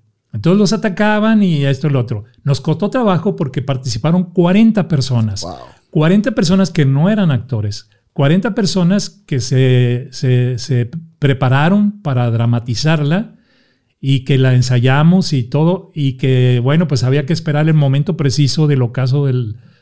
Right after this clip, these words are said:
Speaker 1: del día, en donde el sol se metía, donde la carreta tuvimos que conseguir una carreta. Al principio se quiso hacer tan real, fíjate, porque, bueno, ¿qué eran lo que hacían los indios?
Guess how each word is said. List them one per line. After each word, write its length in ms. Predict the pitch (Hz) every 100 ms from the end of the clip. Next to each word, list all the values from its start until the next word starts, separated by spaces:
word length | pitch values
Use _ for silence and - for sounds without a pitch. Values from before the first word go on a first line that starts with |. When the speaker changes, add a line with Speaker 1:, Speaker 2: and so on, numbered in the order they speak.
| _ -
Speaker 1:
del 220 | 123 117
día, 420 | 139 165 190 196 -
en 180 | - 117
donde 260 | 113 117 117
el 100 | 110
sol 200 | 131 135
se 140 | 147
metía, 540 | 135 127 131 147 147 - _ _
donde 280 | - 120 127
la 220 | 123 120
carreta 420 | - 123 131 135 170
tuvimos 320 | 151 143 135
que 120 | 143
conseguir 400 | 139 131 131 120
una 200 | 127 123
carreta. 640 | 123 107 123 131 156 156 - _ _ -
Al 180 | 147 123
principio 640 | 151 180 160 214 220 -
se 220 | - - 135
quiso 200 | 190 220
hacer 240 | 208 196
tan 220 | 208 202
real, 540 | 180 160 143 131 160 175
fíjate, 340 | 165 160 135
porque, 260 | 123 113 127
bueno, 280 | 131 135
¿qué 80 | 107
eran 140 | 151 170
lo 80 | 160
que 100 | 139
hacían 200 | 107 139
los 180 | 135 127
indios? 460 | 160 123 104 -